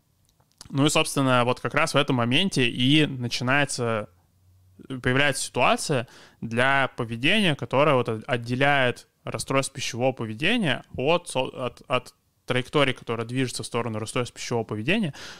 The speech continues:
э, э, траекторию, которая движется в сторону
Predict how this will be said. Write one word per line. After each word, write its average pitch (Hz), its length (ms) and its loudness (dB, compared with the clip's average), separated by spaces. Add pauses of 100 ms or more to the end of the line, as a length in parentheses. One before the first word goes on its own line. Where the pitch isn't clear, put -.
(120)
э, - 280 -6
э, 110 800 -6 (640)
траекторию, 147 640 2
которая 131 420 0
движется 127 400 -2
в 110 60 -12
сторону 117 640 -2